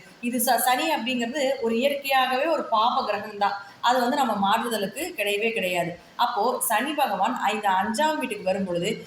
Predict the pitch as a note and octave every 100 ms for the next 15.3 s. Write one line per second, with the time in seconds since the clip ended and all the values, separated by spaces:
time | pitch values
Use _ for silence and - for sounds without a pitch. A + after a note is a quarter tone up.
0 | - - G#3+ C#4+ C#4 A#3 F#3+ F3 F#3+ G#3
1 | - - A#3+ A#3+ G#3 G#3 B3+ - F#3 G#3+
2 | C4 F4 F4 - - A#3 A#3+ - - -
3 | - B3+ C4 C4+ C#4+ C#4 B3+ C4 D4+ D4+
4 | A#3 - A3+ G#3 A3 - - - B3 B3
5 | C#4+ A#3+ A3+ A3+ A#3 A3+ G3+ F#3+ A3 A#3
6 | - - A3 C4+ A3+ B3+ C#4+ B3+ C#4 C#4+
7 | C#4+ C4 A#3 A3 A#3+ B3 E4 E4+ E4+ C#4
8 | A#3+ A#3+ B3+ D4 D#4+ D#4 A#3+ A3 A3+ A#3
9 | A#3 A3+ D4 - - - G#3+ G#3+ A#3 B3
10 | A3+ G#3+ G3 A#3+ A3+ G#3+ G#3+ - - G3+
11 | G3+ G#3+ G3 F#3+ F#3+ F3+ F3+ E4+ - -
12 | A3+ A#3+ A3+ A3 A#3 G3 F#3+ F#3 F3+ F3
13 | F#3 D#4 - - A3+ B3+ B3+ D#4+ - C4+
14 | F#4 F4 G#3+ B3 F4 E4 - A#3 C4+ B3
15 | A3+ A#3+ D4